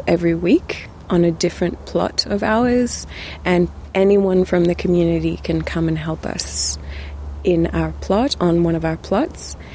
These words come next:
And we find that people, the people who come are of vastly different ages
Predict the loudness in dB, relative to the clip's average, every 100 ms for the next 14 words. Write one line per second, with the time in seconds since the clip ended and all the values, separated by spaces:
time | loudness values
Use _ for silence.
0 | -16 -10 -2 2 4 4 4 2 2 0
1 | 2 4 4 4 4 2 -2 -4 -10 -8
2 | 0 2 4 4 4 4 0 -6 -18 -14
3 | -6 -6 0 0 4 2 2 -2 -2 0
4 | 0 0 0 0 0 -4 -4 -2 0 2
5 | 2 2 0 -2 -4 -2 2 2 0 -2
6 | -2 -4 -6